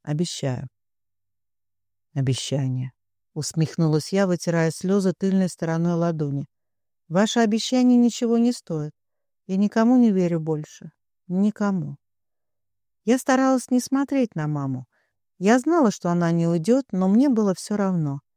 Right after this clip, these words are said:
Я хотела одного, чтобы всё это закончилось, чтобы этот кошмар наконец-то прекратился.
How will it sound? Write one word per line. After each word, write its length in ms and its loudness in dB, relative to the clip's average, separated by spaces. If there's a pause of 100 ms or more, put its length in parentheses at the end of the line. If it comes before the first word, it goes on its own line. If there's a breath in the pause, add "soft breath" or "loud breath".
(420)
Я 120 2
хотела 500 2
одного, 440 2
чтобы 340 -10
всё 240 -4
это 220 -4
закончилось, 880 -8 (460)
чтобы 320 2
этот 160 -2
кошмар 520 0
наконец-то 680 -4
прекратился. 880 -10